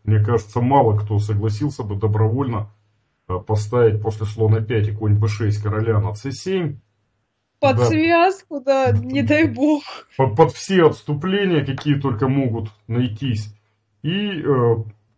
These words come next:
Speaker 1: Баира решила спрятать короля на А семь, но теперь, э, ладья пришла на Б три, грозит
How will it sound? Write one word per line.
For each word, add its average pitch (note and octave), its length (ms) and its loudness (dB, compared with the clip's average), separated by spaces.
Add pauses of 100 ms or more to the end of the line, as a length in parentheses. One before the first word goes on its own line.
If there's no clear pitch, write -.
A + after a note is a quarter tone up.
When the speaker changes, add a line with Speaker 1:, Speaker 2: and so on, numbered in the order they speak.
(240)
Speaker 1:
Баира C#3+ 600 4
решила C#3 420 -2
спрятать C3 480 0
короля C3 420 0
на A#2+ 260 0
А C#3+ 40 -2
семь, F3 520 -6 (640)
но D3 340 2
теперь, C3 580 0 (920)
э, A2 60 -4
ладья A2+ 540 6
пришла G#2+ 500 0
на G2+ 100 4
Б G2+ 220 -2
три, D#3+ 460 -6
грозит G#2+ 520 0